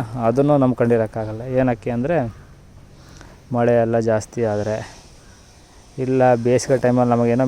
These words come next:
ಮೇಂಟೈನ್ ಮಾಡೋಕ್ಕಾಗಿಲ್ಲ ಅಂದ್ರೆ ಹಾರ-, ಹಾರೋಗ್ಬಿಡುತ್ತೆ.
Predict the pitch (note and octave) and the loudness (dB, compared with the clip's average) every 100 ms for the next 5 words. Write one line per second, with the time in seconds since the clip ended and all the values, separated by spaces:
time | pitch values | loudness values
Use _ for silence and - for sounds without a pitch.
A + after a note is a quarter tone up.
0 | A#2+ C3 C3+ B2 A#2+ A#2+ A#2 A2 A#2+ A#2 | 0 0 0 2 0 0 -2 0 0 2
1 | A2 A2+ A2+ G2+ - - - A#2 A#2+ A#2 | 2 4 2 0 -8 -10 0 2 4 2
2 | A2 G#2+ - | 0 -4 -6